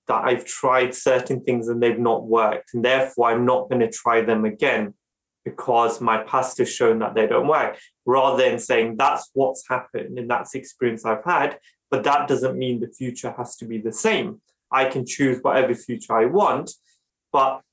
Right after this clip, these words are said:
that, if almost like alien thought process in terms of actually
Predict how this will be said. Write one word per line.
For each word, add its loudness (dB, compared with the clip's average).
that, 0
if -2
almost 2
like 0
alien 2
thought 0
process -2
in -8
terms -4
of 0
actually -4